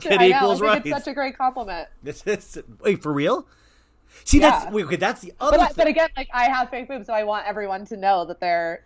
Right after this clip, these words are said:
Speaker 1: amazing. <laughs> So
Speaker 2: See,
Speaker 1: maybe it's different for other people.
Speaker 2: see, see, that's the other thing I, I talked about was that I also noticed, like, and somebody disagreed with me, but I'm trying to, I do so many podcasts now, I forget where I say things, but, like,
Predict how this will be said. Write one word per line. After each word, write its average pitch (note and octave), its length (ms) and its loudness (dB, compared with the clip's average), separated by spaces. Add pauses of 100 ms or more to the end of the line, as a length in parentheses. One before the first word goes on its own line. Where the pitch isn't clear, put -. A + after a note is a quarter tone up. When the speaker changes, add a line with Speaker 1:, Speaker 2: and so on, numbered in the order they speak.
(140)
Speaker 1:
amazing. F#3 580 -10
<laughs> D#4+ 180 0
So D4 120 2 (240)
Speaker 2:
See, A#3 260 0
Speaker 1:
maybe C#4 300 0
it's E4 200 -4
different A#3+ 360 -4
for G#3+ 120 -2
other G3 380 -6
people. A3 200 -12
Speaker 2:
see, - 440 -4
see, A3+ 220 -6
that's G#3 240 -2
the G3+ 100 0
other - 160 0
thing F3 180 -2
I, D3 140 4 (160)
I D3 140 2
talked C3+ 300 -2
about C#3 200 0
was C#3 100 -6
that C#3 160 -2 (360)
I D#3 100 2
also A3 360 0
noticed, C#3+ 460 0
like, C3 320 0 (360)
and B2 100 -10
somebody A#3 220 -2
disagreed E3+ 400 0
with D3+ 100 0
me, B2+ 380 -2
but C3 280 -4
I'm A2 140 -14
trying G#3+ 180 -8
to, A3 120 -8 (580)
I E3+ 80 -6
do G3+ 140 -6
so D4 120 -2
many C4+ 120 -4
podcasts E3 420 2
now, D3 120 2
I C#3 60 4
forget C#3+ 320 -2
where C#3 120 0
I C3 80 2
say C3 240 -2
things, G3 280 -6
but, E3+ 140 2
like, C#3+ 220 0